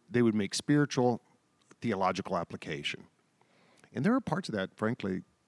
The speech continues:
you'll see in the weeks ahead that, that I like. Uh, not the allegorical. I don't allegorize Scripture typically, uh, unless Scripture encourages us to allegorize it. So anyway, we can get into that more. But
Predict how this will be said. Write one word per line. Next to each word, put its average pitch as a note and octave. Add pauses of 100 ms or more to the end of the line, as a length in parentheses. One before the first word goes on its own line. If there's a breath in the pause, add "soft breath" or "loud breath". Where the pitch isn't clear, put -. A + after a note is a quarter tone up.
(200)
you'll G2+
see G2 (180)
in F#2+
the F2+
weeks G#2+
ahead F2
that, F2+ (580)
that G2
I E2+
like. F2
Uh, G2
not A2+
the A#2+
allegorical. F#2
I F2+
don't F#2
allegorize E2
Scripture -
typically, - (760 loud breath)
uh, E2+ (1120)
unless G2+
Scripture - (540)
encourages G2+
us -
to -
allegorize C2+
it. - (340)
So - (320)
anyway, D#2+
we F#2
can F2
get G2
into D#2
that D#2+
more. E2
But -